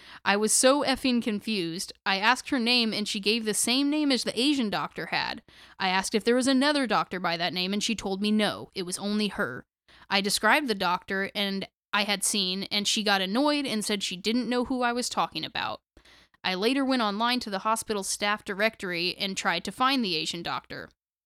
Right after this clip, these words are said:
I couldn't. I have no idea what happened to her. I even checked my medical records to see if maybe I remembered her name incorrectly, but I didn't. Both of my visits have the same doctor's name on them.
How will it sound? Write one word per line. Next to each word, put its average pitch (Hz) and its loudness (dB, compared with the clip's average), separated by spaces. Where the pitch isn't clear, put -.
I 165 -2
couldn't. - -4
I 175 -2
have 202 2
no 233 2
idea 247 0
what 240 0
happened 240 0
to 185 -6
her. - -10
I 190 2
even 247 4
checked 294 0
my 262 4
medical 233 2
records 190 -2
to 214 -2
see 220 0
if 202 -2
maybe 226 0
I 220 4
remembered 214 -2
her 208 -4
name 214 0
incorrectly, 262 -2
but 208 -4
I 170 0
didn't. 185 -6
Both 208 0
of 262 0
my 262 2
visits 226 -2
have 202 -2
the 185 -8
same 226 0
doctor's 233 0
name 214 0
on 170 -4
them. 165 -4